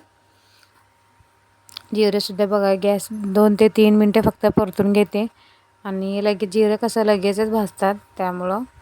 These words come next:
आणि जिरं भाजून झाल्यानंतर मग मी सफेद तीळ भाजून घेणार आहे. आणि इकडं मी मसाले भाजतच मला कांदासुद्धा कटिंग करून घ्यायचा आहे मसाल्यासाठी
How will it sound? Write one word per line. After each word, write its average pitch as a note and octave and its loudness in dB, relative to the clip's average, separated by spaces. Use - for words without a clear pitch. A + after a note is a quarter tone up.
आणि G3+ 0
जिरं G3+ 6
भाजून G3+ 4
झाल्यानंतर G3+ 4
मग G3+ 2
मी A3+ 2
सफेद G3+ 0
तीळ A3 6
भाजून G3 4
घेणार G3 4
आहे. F#3+ 4
आणि G3 -2
इकडं G3 6
मी G#3 4
मसाले G#3 4
भाजतच G#3+ 4
मला G#3+ 4
कांदासुद्धा G3+ 2
कटिंग G#3 0
करून G#3+ 4
घ्यायचा G3 4
आहे F#3+ 4
मसाल्यासाठी G3 2